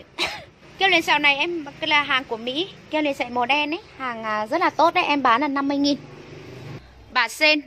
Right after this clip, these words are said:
em cũng nói rồi nhỉ, ba mươi lăm nghìn. Đây. Phân bón lá đậu châu năm linh một này, nảy chồi ra hoa. Đó, em bán theo bộ nhá. Đấy, nó có cả cái cây, có cả đầu châu bảy linh một nữa này. Kích thích ra hoa nữa.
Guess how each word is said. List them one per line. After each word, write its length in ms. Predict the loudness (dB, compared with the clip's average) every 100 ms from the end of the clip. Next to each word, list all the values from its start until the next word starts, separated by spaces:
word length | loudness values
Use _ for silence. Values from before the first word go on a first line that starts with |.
| -4
em 140 | -6
cũng 160 | -4 -2
nói 180 | 0
rồi 120 | 0 -2
nhỉ, 80 | -2
ba 160 | 0 0
mươi 120 | 0
lăm 180 | -4 -4
nghìn. 160 | -4 -6 -12 -20 -20 -18 -14 -6 -2
Đây. 120 | -2 -4 -10 -12 -10 -10 -10 -10 -10 -6 2
Phân 160 | 4
bón 120 | 6
lá 220 | 6 4 4
đậu 200 | 0 0
châu 240 | 0 0
năm 200 | 2 0
linh 180 | -2 -6
một 220 | -6 -2
này, 200 | -2 -4 -16 -8
nảy 360 | -2 -2 -2 -10 -18 -8
chồi 360 | -2 0 -2 0
ra 100 | 0
hoa. 280 | 0 -4 -6 -8 -20 -20 -20 -20 -20 -20 -14
Đó, 200 | -12 -8
em 140 | -4 0
bán 160 | 0
theo 140 | 0 -4
bộ 240 | 2 2
nhá. 160 | 2 -4 -6 -20 _ -20 -20 -20 -20 -18
Đấy, 240 | -14 -12 -10
nó 120 | -8
có 140 | -6
cả 260 | -2 -2 -2
cái 160 | -6 -4
cây, 400 | -2 -2 -2 -4
có 120 | -4 -2
cả 340 | 0 0 -4 -12 -16 0
đầu 160 | 0
châu 260 | 2 4 4
bảy 160 | 2 -2
linh 200 | 0 2
một 200 | 2 2
nữa 100 | -2
này. 220 | -4 -4 -14 -18 -18 -6
Kích 140 | -2 2
thích 160 | 2
ra 80 | 2
hoa 280 | 2 4 2
nữa. 220 | 2 -4